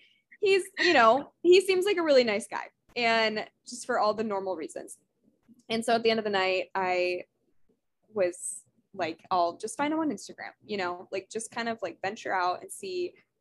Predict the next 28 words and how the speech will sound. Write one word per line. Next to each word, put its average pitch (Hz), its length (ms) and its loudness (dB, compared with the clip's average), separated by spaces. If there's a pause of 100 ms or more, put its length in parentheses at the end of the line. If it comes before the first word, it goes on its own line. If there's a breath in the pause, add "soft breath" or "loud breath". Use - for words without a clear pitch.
(200)
see 294 160 -2
what 262 160 4
his 262 160 4
deal 143 220 -2
is." - 220 -8 (100)
And 202 460 2 (260)
I 185 420 2 (500)
find 233 160 2
his 254 80 2
Instagram, 240 580 2
and 208 140 -8
the 208 100 -2 (160)
first 233 200 2
picture 254 200 0
that 220 120 -2
comes 226 180 -4
up 190 220 4 (100)
is 202 460 0
him 220 100 -4
and 196 100 -4
his 196 120 -8
fiance. 160 440 -6 (280)
<laughs> 320 220 -2
And 339 200 8
I 302 160 10
was 262 100 4
like, 262 280 4 (880 soft breath)
"Okay, 359 420 6